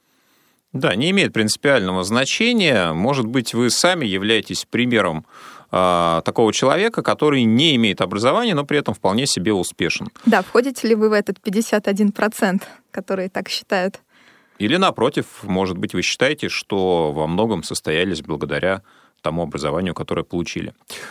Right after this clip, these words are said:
Speaker 1: В любом случае, звоните, высказывайте свою точку зрения, нам будет интересно с вами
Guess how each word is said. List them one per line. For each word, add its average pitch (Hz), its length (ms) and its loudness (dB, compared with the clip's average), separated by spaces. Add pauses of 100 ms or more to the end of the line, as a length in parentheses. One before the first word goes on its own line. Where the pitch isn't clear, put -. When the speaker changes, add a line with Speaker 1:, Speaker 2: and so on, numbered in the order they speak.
(280)
Speaker 1:
В 110 40 0
любом 170 240 2
случае, 185 340 2
звоните, 120 560 0
высказывайте 104 640 -2
свою 92 260 -2
точку 98 320 -4
зрения, 143 400 0
нам 101 240 0
будет 104 300 -4
интересно 82 760 -4
с - 160 -8
вами 78 460 -4